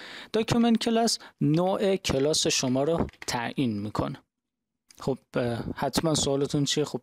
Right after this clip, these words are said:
کلاس چیه و چرا باید ما نوعش رو همون ابتدا تعیین بکنه؟ خب، اه، کلاس یک تغییرات کلی توی متنتون اعمال می‌کنه که انواع کلاس رو من تو قسمت‌های بعد خدمتتون عرض می‌کنم که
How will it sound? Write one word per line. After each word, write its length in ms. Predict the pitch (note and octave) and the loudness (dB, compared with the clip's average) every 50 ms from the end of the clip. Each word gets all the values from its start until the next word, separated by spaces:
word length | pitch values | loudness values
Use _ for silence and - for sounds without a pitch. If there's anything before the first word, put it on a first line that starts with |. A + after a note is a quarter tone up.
| - - | -6 -4
کلاس 360 | - C3 B2+ C#3 C#3 - - | -2 0 0 2 0 0 -2
چیه 200 | - - D3 D3 | 0 0 2 2
و 100 | C#3+ D3+ | 2 2
چرا 320 | C#3+ - D3+ C#3+ C3 C3+ | 0 0 0 0 0 0
باید 400 | A#2+ A#2+ A#2 A#2+ C3 C3+ C3 - - - - - - - | 0 2 2 2 0 0 -2 -4 -12 -18 -20 -10 -4 0
ما 60 | C#3 | 2
نوعش 380 | C3+ C3+ C#3 C3+ C#3 C#3 - - | 2 4 4 2 2 2 0 0
رو 80 | C#3+ | 0
همون 240 | B2+ C3+ C3+ C#3 D3 | 0 0 0 0 0
ابتدا 580 | C3 A#2 - - - A2+ A2+ C3+ C3+ A#2+ A#2 - _ - - _ | 0 -2 -2 -2 -2 0 0 0 -2 -2 -4 -8 _ -20 -12 _
تعیین 380 | - C3 A#2+ A#2 A#2 A#2 A2+ A2 | -4 -2 0 0 2 2 2 2
بکنه؟ 380 | A2+ A2 - A#2+ A#2+ B2 C#3 - - - - - - - - | 2 0 0 -2 -2 -2 -4 -6 -10 -12 -12 -10 -10 -10 -6
خب، 180 | - - F3+ F3 - - | -4 -4 -4 -2 -2 -2
اه، 120 | F#3+ F3 | -2 -2
کلاس 520 | E3 - - G3 G3+ A3 A3+ G#3+ - - | -2 -2 -2 0 2 4 4 2 2 2
یک 260 | G#3 G3 G3+ G3 - - | 2 2 2 0 -2 -4
تغییرات 600 | - D3+ C#3 C3+ B2+ C3 C3+ D3+ E3 - - G#3 | -2 -2 -2 0 0 0 2 2 0 0 -2 -4
کلی 600 | - - - C#3+ C3+ C3 B2+ C3+ D3+ E3+ E3 - | -6 -2 0 0 2 2 2 2 2 2 2 0
توی 220 | - - D#3+ D3+ | 0 0 0 2
متنتون 640 | D3+ D3+ D#3 D#3+ - - - D#3+ D#3 - E3+ E3 E3+ - | 2 2 0 0 -2 -2 -2 -2 0 0 -2 -2 -2 -4
اعمال 420 | D#3 B2 A2+ A#2+ B2 B2 A#2+ A#2 | -4 -2 0 2 2 2 0 0
می‌کنه 360 | A2+ A2 A2+ - - B2 B2 B2 | -2 -2 -2 -2 -2 -2 -2 -4
که 160 | - D#3+ - - | -4 -6 -4 -4
انواع 440 | D3+ C3+ C#3 C#3+ D3 E3 D#3 C3+ | -2 0 2 2 2 4 2 2
کلاس 400 | B2 - - C3 C3+ D3+ D3 - | 0 0 0 0 2 2 0 0
رو 60 | E3+ D3+ | 0 0
من 120 | C#3+ C3+ | 0 0
تو 140 | - - B2 | -2 -2 -2
قسمت‌های 640 | A#2 A#2+ - - C3+ A#2+ - - - C#3 C3 A#2+ G#2+ | -2 -2 -2 -2 -4 -4 -4 -2 0 0 2 0 0
بعد 320 | A#2+ B2+ C#3 D3 D#3 - | 0 -2 0 0 -2 -2
خدمتتون 680 | - - B2 A#2+ B2+ B2+ - - D3 - D#3+ D3+ D3 | -2 -4 -2 0 0 0 0 -2 -2 0 0 -2 -2
عرض 340 | - D3+ C3 B2 A#2 A2 A2+ | -2 -2 -2 -2 -2 -2 -2
می‌کنم 480 | A2+ A2+ - - B2 A2+ A#2 A#2 A2+ A2 | -2 -2 -2 -2 -2 -2 -2 -2 -2 -2
که 220 | - B2 A#2+ | -2 -2 -4